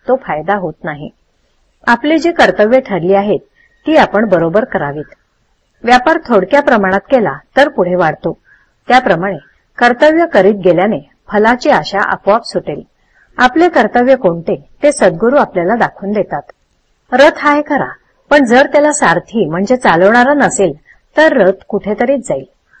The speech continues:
केवळ गाडी माझी आहे म्हणून ती मालकाला चालवता येणार नाही. साधी बैलगाडी सुद्धा चालवता येणार नाही.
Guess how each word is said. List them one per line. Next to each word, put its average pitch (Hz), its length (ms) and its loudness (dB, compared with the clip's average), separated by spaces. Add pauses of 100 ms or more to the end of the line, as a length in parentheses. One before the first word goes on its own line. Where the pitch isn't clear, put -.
(280)
केवळ 277 360 4
गाडी 214 240 4
माझी 196 340 -2
आहे 180 300 -4 (220)
म्हणून 220 260 0
ती 311 160 -2
मालकाला 196 480 0
चालवता 165 500 -2
येणार 156 180 -4
नाही. 151 320 -10 (520)
साधी 254 280 2
बैलगाडी 240 440 2
सुद्धा 262 320 -2
चालवता 170 440 -2
येणार 151 180 -8
नाही. 151 260 -12